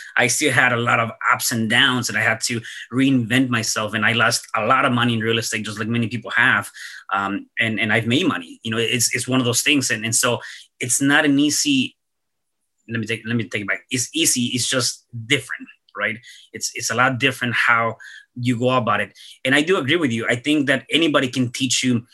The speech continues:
the, the, the to-dos, the, the, the, the principles, the, the, um, here's how you contemplate property, whatever that might be. It's the mindset though, that if you don't have that, it doesn't matter what I teach you, you're not gonna get it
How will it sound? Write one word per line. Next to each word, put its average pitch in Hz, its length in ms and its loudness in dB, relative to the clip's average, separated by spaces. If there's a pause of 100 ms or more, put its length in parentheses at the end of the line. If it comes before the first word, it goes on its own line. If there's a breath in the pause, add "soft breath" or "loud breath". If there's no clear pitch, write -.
(240 loud breath)
the, 113 600 0 (120)
the, 104 300 0 (120)
the 120 140 -2
to-dos, 123 540 0
the, 101 220 -2
the, 98 400 -8
the, 98 200 -12 (160)
the 107 200 -14
principles, 120 760 -2
the, 107 400 -4
the, 104 260 -4 (360 loud breath)
um, 101 240 -2
here's 139 580 2
how 131 80 4
you 123 420 2 (320)
contemplate 131 460 0
property, 104 560 -2
whatever 120 300 2
that 117 120 0
might 110 200 0
be. 131 320 0 (360 soft breath)
It's 131 280 2
the 135 80 0
mindset 123 600 2
though, 104 300 -4 (320 loud breath)
that 120 140 2
if 123 80 2
you 143 100 4
don't 143 160 4
have 120 360 2
that, 131 160 2 (100)
it 120 60 -6
doesn't 139 220 2
matter 135 200 4
what 120 100 2
I 101 80 2
teach - 380 -4
you, 107 180 -6 (320 soft breath)
you're 127 240 0
not 127 220 4
gonna 98 160 -4
get 120 180 2
it 80 120 -4